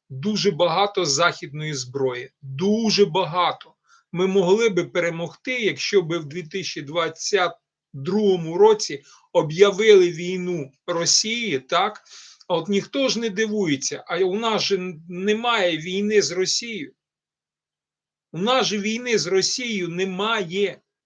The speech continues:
У нас немає війни з Росією. В дві тисячі двадцять другому році чому не об'явили війну Росії? Чому в перші дні?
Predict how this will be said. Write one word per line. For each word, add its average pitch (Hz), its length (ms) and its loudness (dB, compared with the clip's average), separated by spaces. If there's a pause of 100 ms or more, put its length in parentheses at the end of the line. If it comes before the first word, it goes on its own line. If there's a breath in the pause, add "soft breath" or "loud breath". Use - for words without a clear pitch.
(220)
У 147 80 -6
нас 202 320 0
немає 247 480 0
війни 208 360 0
з 156 80 -6
Росією. 185 580 -4 (320 loud breath)
В 147 40 -10
дві 175 120 -2
тисячі 240 420 -2
двадцять 214 520 -2
другому 214 400 0
році 208 360 4
чому 226 380 -8
не 214 120 0
об'явили 190 640 2
війну 170 380 -8
Росії? 147 480 -10 (440)
Чому 240 640 -2 (300)
в - 140 -20
перші 226 480 2
дні? 175 420 -4